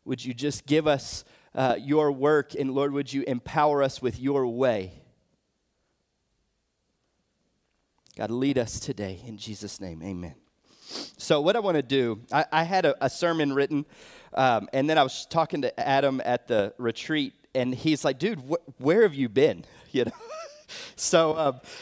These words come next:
you know, we, we, tend, we, we left under really unusual circumstances and without really any notice.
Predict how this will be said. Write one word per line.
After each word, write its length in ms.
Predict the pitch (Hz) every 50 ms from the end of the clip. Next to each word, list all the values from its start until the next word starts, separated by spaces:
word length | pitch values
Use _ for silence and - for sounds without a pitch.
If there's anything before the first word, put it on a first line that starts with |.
| - - -
you 140 | - 165 160
know, 100 | 156 156
we, 140 | 160 175
we, 160 | 165 165 175 185
tend, 300 | - - 202 190 175 156
we, 220 | 156 165 170 170 -
we 100 | 165 170
left 360 | 160 160 160 165 160 - -
under 260 | 117 147 143 143 147 143
really 360 | 135 151 165 160 156 151 135
unusual 500 | - 147 151 151 160 160 139 147 147 139
circumstances 1040 | - - 151 143 - 156 147 - - 151 147 139 131 - 151 143 143 139 127 - - -
and 200 | 143 131 123 135
without 380 | 139 127 135 139 139 139 -
really 320 | - 139 131 131 131 131 131
any 160 | 127 123 120
notice. 500 | 120 123 123 117 107 95 - - -